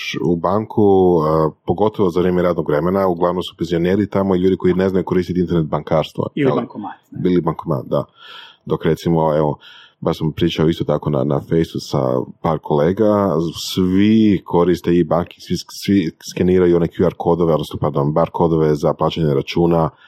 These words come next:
Speaker 1: Ehm, nove generacije su već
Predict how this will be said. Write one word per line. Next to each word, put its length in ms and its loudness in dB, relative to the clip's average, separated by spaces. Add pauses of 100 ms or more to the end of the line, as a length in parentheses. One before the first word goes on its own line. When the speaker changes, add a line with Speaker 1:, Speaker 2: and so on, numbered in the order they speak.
(340)
Speaker 1:
Ehm, 80 -8 (800)
nove 260 2
generacije 640 0
su 240 0 (260)
već 320 -2